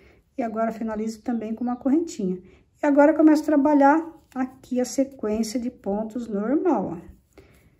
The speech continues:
Tá? Dois pontos altos juntos e os pontos telas, né?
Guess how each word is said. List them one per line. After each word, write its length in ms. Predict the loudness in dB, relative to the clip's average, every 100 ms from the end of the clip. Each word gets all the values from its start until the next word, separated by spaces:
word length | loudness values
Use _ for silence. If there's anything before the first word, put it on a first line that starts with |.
| _ _ _ -14
Tá? 320 | -6 -2 0 -2 -8 -20 _ _
Dois 260 | -10 -10 -10
pontos 440 | -10 -10 -10 -8
altos 340 | -6 -6 -6 0
juntos 680 | 6 6 6 -2 -2 -10 _
e 400 | 0 0 0 -4 -20 _ _
os 200 | -6 -6
pontos 600 | -8 -6 -4 -4 -4 -4
telas, 560 | -6 -6 -4 -2 -2 -4
né? 320 | 0 0 0